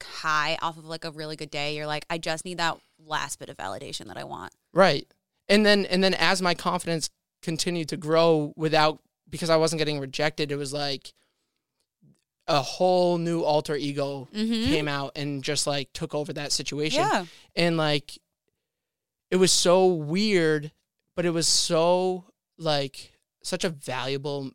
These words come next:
Speaker 2: memory, such a
Speaker 1: Oh,
Speaker 2: valuable
Speaker 1: yeah.
Speaker 2: moment, 'cause it, it was, like, at that point, I realized I am confident in
Speaker 1: Mm-hmm.
Speaker 2: myself. I am confident with who I am.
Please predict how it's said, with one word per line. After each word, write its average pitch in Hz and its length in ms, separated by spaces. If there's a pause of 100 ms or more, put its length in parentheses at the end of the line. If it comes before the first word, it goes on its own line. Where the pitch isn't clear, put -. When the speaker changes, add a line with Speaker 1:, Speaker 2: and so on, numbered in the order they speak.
Speaker 2:
memory, 135 440 (140)
such 196 80
a 220 120
Speaker 1:
Oh, 202 40
Speaker 2:
valuable 156 300
Speaker 1:
yeah. 165 160
Speaker 2:
moment, 151 260
'cause 160 140
it, 160 260
it 180 60
was, 175 160
like, 175 200
at 160 240
that 170 280 (760)
point, 156 420 (300)
I 151 80
realized 156 640 (1300)
I 175 140
am 202 300
confident 147 640
in 180 200
Speaker 1:
Mm-hmm. 180 120
Speaker 2:
myself. 143 480
I 165 100
am 190 120
confident 175 440
with 151 120
who 160 180
I 143 120
am. 151 420